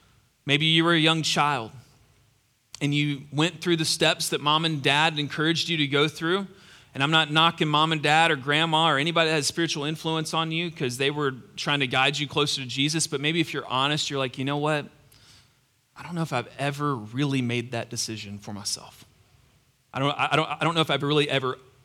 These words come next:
owned that." And tonight you can. It's as simple as this. Everyone who calls upon the name of the Lord will be saved. Just pray during this response time. The invitation is this. You just pray an honest prayer to God. Just say, "God,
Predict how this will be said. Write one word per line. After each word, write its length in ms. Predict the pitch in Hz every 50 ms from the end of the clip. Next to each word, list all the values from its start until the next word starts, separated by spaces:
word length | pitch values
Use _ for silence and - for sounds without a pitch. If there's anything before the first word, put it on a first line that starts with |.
| _ _ _ _
owned 300 | - 135 131 123 120 113 113 -
that." 240 | 110 107 95 - - - _ _ _ _ _ _ _ _ _ _ _ _ _ _ _ _ _ _ _ -
And 100 | 139 135
tonight 360 | - 156 143 147 151 147 143
you 80 | 139 131
can. 320 | 117 - 131 113 110 107 - - - _ _ _ _ _ _ _ _ _ _
It's 140 | - 147 -
as 80 | 175 -
simple 380 | - 190 185 170 180 180 180
as 100 | 175 147
this. 440 | 147 180 180 147 - - - - - - _ _ _ _ _ _ _ _ _ _ _ _ _ _ _ _ _ -
Everyone 380 | 147 160 160 170 170 175 170
who 60 | 165 151
calls 340 | - - 156 147 156 147
upon 280 | 160 131 143 151 143 147
the 40 | 139
name 160 | 139 139 139
of 60 | 135
the 40 | 131
Lord 240 | 131 127 127 127 120
will 100 | 120 117
be 100 | 117 113
saved. 420 | - - 110 104 104 101 - - - _ _ _ _ _ _ _ _ _ _ _ _ _ _ _ _ _ _ _ _ _ _ _ -
Just 180 | - - - -
pray 240 | - 180 170 175
during 160 | 170 170 165 160
this 200 | 156 151 - -
response 460 | 143 - - - 135 135 139 131 -
time. 200 | - 127 120 123
The 120 | 123 131
invitation 500 | 143 156 147 - 151 143 143 143 - 135
is 140 | 117 113 113
this. 320 | 120 131 135 120 - -
You 80 | 135 147
just 180 | 156 165 - -
pray 280 | - - 160 160 165
an 80 | 151 123
honest 320 | 110 123 135 147 156 - -
prayer 220 | - 151 160 160
to 60 | 151
God. 280 | 143 156 165 156 127 123
Just 160 | 120 117 -
say, 140 | 135 123 123
"God, 360 | 127 127 135 151 160 170 156